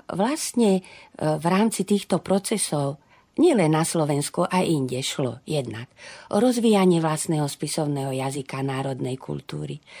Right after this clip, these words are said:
o prekonanie politickej nesprávnosti a získanie práva podieľať sa na politickom rozhodovaní v krajine, o odstránenie podriadeného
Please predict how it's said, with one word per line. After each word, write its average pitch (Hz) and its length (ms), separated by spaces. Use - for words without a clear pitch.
o 185 80
prekonanie 196 640
politickej 175 640
nesprávnosti 139 960
a 151 80
získanie 175 640
práva 180 400
podieľať 165 480
sa 160 240
na 160 100
politickom 165 640
rozhodovaní 151 800
v - 100
krajine, 143 500
o 151 320
odstránenie 170 920
podriadeného 175 880